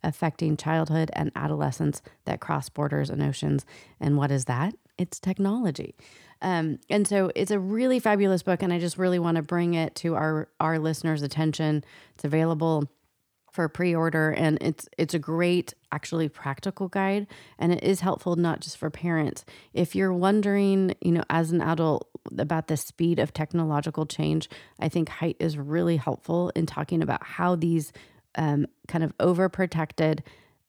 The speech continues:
um, that we're scared that, you know, children aren't able to, like, wander and go play outside, um, even, you know, even just our news cycles being so doom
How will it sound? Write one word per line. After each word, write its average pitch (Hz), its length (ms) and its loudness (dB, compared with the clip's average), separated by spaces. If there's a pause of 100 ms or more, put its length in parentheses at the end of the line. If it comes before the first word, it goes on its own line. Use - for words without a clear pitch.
um, 151 580 0 (120)
that - 220 0
we're 147 200 -2
scared 175 640 0 (320)
that, 143 200 -2
you 156 120 2
know, 147 80 2
children 160 380 0
aren't 156 280 2
able 156 260 2
to, 156 140 -2
like, 147 240 0
wander 151 540 2
and - 180 0
go 143 160 2
play 175 440 2
outside, 156 640 0 (420)
um, 147 420 0 (280)
even, 165 320 0
you 180 100 2
know, 175 120 4 (300)
even 202 280 2
just 165 240 0
our 151 160 4
news 156 340 4
cycles 147 380 -2
being 151 300 0
so 147 460 0 (460)
doom 160 320 2